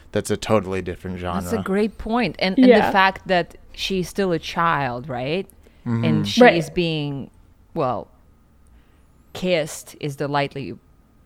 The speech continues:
Speaker 2: way to put, you know, like, by grown men. Like, I mean, she's being
Speaker 1: And she, uh, hits on the, s-, the young boy, too.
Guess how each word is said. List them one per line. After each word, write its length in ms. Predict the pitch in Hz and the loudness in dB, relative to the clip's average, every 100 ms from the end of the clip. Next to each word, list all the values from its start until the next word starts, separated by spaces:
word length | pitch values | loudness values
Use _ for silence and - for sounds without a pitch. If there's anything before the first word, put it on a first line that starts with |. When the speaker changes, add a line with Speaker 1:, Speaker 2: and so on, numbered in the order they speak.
| _ - | _ -8
Speaker 2:
way 160 | 151 | -6
to 140 | 127 147 | -8 -10
put, 260 | 123 - | -12 -8
you 120 | 151 | -6
know, 160 | 139 101 | -6 -6
like, 180 | 131 131 | -8 -6
by 120 | 147 | -4
grown 400 | 135 160 147 127 | -4 -2 -2 -4
men. 340 | 123 127 - - _ - | -6 -8 -12 -18 _ -6
Like, 200 | 139 123 | -4 -2
I 60 | |
mean, 200 | 151 160 | -2 -4
she's 320 | 151 185 180 151 | -4 -4 -4 -4
being 420 | 160 143 131 127 - - | -4 -6 -8 -12 -12 2
Speaker 1:
And 300 | 175 208 165 | 6 6 6
she, 680 | - 185 214 151 139 143 156 - | 2 4 6 8 6 4 0 2
uh, 340 | 139 139 139 139 - | 6 8 6 2 -10
hits 300 | - 156 - | 0 0 4
on 140 | 156 156 | 2 4
the, 40 | |
s-, 180 | 139 - - | 0 -2 2
the 140 | 135 | 4
young 260 | 131 143 131 | 4 4 4
boy, 280 | 165 208 - - - _ _ _ _ | 2 2 -2 -10 -20 _ _ _ _
too. 300 | - 202 - | 0 0 0